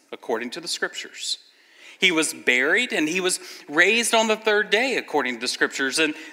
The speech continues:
that he appeared to Cephas and to the twelve, and then he appeared to over five hundred brothers and sisters at one time. Most of them are still alive, but some have fallen asleep. And then he appeared to James, and then to the apostles,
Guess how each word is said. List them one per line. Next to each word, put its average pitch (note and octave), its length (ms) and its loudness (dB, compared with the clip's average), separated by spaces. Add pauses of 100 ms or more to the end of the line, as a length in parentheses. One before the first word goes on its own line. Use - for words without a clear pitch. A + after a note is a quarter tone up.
that D3 120 6
he D#3 140 4
appeared E3 340 0
to F3+ 80 -4
Cephas E3+ 460 0
and D#3+ 100 -4
to D3 60 -4
the C#3 100 -8
twelve, F#3 500 2
and C#3+ 80 -2
then C#3 120 2
he D3 100 2
appeared D#3 320 0
to D3+ 80 0
over D3 180 0
five E3 360 2
hundred E3+ 240 -2
brothers D#3 360 0
and F3+ 120 -6
sisters - 560 -2 (280)
at A2+ 160 0
one C#3 220 0
time. D#3 560 0
Most D#3 440 0 (240)
of C#3 120 0
them E3 220 4
are D#3+ 160 2
still F#3 420 2
alive, E3+ 480 4
but C3+ 100 -8
some F3 200 2
have E3+ 100 -10
fallen E3+ 300 0
asleep. E3 320 0
And D3+ 120 0
then F#3+ 120 2
he E3+ 80 4
appeared D3+ 300 0
to B2+ 80 -2
James, D3+ 440 0
and B2+ 100 -4
then C#3 100 0
to C#3+ 120 -4
the B2+ 140 -2
apostles, E3 600 0